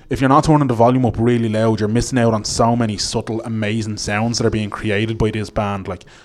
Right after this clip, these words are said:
don't just listen to it in your, your, your phones, earphones, and think it's gonna be great. And I was like,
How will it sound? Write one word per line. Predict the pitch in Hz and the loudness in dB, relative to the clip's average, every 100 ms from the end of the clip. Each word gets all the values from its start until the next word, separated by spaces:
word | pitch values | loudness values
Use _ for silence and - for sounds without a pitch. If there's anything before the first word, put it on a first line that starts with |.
| - | 0
don't | 131 139 | 2 4
just | 156 - | 2 2
listen | 131 147 | -2 -2
to | 127 117 | -2 -2
it | 110 | -2
in | 113 | -4
your, | 110 107 104 | -2 -4 -4
your, | 110 107 | -2 -2
your | 110 107 | -4 -4
phones, | - 113 117 110 | -2 0 0 -2
earphones, | 113 110 117 113 101 | -2 -2 -2 -4 -8
and | 98 | -10
think | 110 | -10
it's | 95 | -8
gonna | 110 104 | -6 -6
be | 101 | -4
great. | 110 113 | -4 -4
And | 113 | -4
I | |
was | 117 | -4
like, | 113 101 | -4 -4